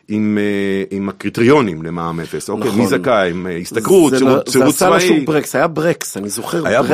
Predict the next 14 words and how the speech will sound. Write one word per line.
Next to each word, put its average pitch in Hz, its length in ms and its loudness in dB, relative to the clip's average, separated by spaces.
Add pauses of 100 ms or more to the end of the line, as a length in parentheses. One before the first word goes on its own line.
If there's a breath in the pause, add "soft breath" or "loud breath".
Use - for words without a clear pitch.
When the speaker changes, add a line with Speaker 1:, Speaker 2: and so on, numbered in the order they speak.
Speaker 1:
ברקס. - 340 -2
Speaker 2:
מאוד 147 500 0
חזק 120 320 -6
בשוק 110 320 -12
הנדל"ן. 123 460 -4 (140)
Speaker 1:
אמת. 87 340 -6
Speaker 2:
פשוט 170 200 -2
אנשים 170 260 2
לא 170 60 2
קנו 160 220 0
דירות, 143 260 -2
Speaker 1:
אמת. 90 120 0
Speaker 2:
אנשים 143 220 -4
חיכו. 120 280 -8